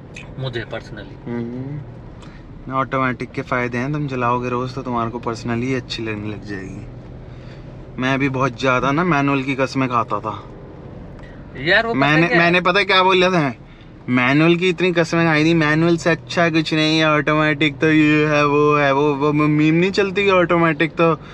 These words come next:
Speaker 2: वो क्या है, वो main drive automatic और वो छ-, फिर फलाना, जो, जो ये उल्टी सीधी मीमें चलती हैं,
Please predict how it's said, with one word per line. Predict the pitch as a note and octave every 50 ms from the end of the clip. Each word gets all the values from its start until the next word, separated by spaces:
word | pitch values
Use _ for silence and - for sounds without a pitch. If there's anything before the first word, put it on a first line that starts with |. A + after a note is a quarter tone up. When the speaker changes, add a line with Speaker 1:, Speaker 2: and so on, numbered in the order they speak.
| - - - - -
Speaker 2:
वो | D3 D3 C#3+
क्या | C3+ - D#3 D3
है, | C#3+ C3+ B2
वो | - - - A2 C#3+ C#3+ C3+ C3 B2
main | B2+ C3 C3+ C#3 D3 D#3 D#3+ E3 E3 E3
drive | D3+ D3 D#3 D#3+ D#3+ D#3+ D#3 C#3+ D3+
automatic | D3+ D3 C#3 - C#3 C#3 C#3+ C#3 D3+ D3 D3 D3 C#3+ C3+ D#3+ D3
और | D3 D3 D3
वो | D3 D3 C#3+
छ-, | D3 - - - _ _ _ _ _ _ _ _ _ _ _ _ _ _ _ _ -
फिर | - C3
फलाना, | B2+ - C#3 C3+ B2+ B2+ B2+ B2+
जो, | B2+ C3 C3 A#2+ - -
जो | - C3 B2 C3 C3+ C3+
ये | C3+ C3+ C#3 C#3
उल्टी | - B2 C3+ C3 B2+ C#3 C3+
सीधी | C3 C3+ C3+ C3+ C#3
मीमें | C#3 C3+ C3 C3+ C#3 C#3
चलती | C3+ C#3+ C3+ B2 A#2 B2
हैं, | C3 B2+ B2 -